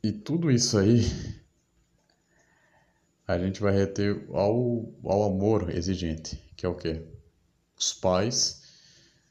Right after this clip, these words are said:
não serem coniventes às vontades dos filhos, sabendo que você já conhece teu filho, pô. O teu irmão, teu amigo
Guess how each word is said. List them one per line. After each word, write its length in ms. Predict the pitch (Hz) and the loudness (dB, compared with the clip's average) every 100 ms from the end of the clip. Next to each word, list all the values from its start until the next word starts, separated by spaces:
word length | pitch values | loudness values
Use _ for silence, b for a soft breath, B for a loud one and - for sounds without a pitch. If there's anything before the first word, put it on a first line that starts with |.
| b b b _ - | b b b _ -12
não 160 | 104 107 | -8 -4
serem 340 | 120 113 120 | -2 0 0
coniventes 760 | 120 117 117 101 98 107 117 110 | 2 2 2 2 -2 -2 -4 0
às 580 | 110 107 - - - - | 0 0 0 -2 -8 -4
vontades 1300 | 95 98 - 92 98 - 120 123 - - - - - | -2 -2 0 0 0 -4 -6 -4 -4 -4 -4 -8 -14
dos 220 | 90 92 | -8 -8
filhos, 420 | - 87 85 - - | -4 -4 -4 -6 -4
sabendo 360 | 85 87 92 | -4 -4 -6
que 600 | - - 92 101 - - _ - | -8 -6 -4 -4 -8 -12 _ -6
você 280 | 95 - 90 | -4 -2 -2
já 120 | 92 | -2
conhece 400 | - 92 92 - | -4 -6 -6 -6
teu 120 | 123 | -8
filho, 320 | - - 87 | -8 -8 -8
pô. 160 | - - - - b b b b b b _ _ _ _ _ _ _ _ - - | -10 -12 -14 -20 b b b b b b _ _ _ _ _ _ _ _ -20 -14
O 100 | - | -8
teu 160 | 104 98 | -2 0
irmão, 800 | 90 87 92 98 98 85 80 82 85 | 2 0 2 2 2 0 -2 -6 -2
teu 140 | 87 | 0
amigo 600 | 85 90 98 85 80 | 0 2 0 -2 -6